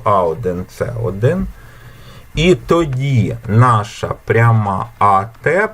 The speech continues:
проекція, проекція А Н на площину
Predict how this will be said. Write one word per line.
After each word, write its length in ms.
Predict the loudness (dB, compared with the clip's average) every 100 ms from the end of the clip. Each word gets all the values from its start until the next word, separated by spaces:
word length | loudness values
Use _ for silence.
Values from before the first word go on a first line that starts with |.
| -2
проекція, 1300 | 2 4 4 4 2 -2 -12 -18 -4 -2 -2 -4 -6 -10 -20 -20 -20 -20 -8
проекція 1040 | 0 2 2 0 -4 -10 -20 -14 -8 -8 -10 -16 -16 -2
А 320 | 0 0 -2 -10 -16 -20 -20 -20 -18 -14 -2
Н 400 | 2 2 0 -4 -12 -18 -20 -20 -20 -20 -18 -14
на 560 | -8 -2 0 2 0 -2 -10 -20 -14
площину 1040 | -4 -2 -2 -4 -14 -6 -6 -4 0 0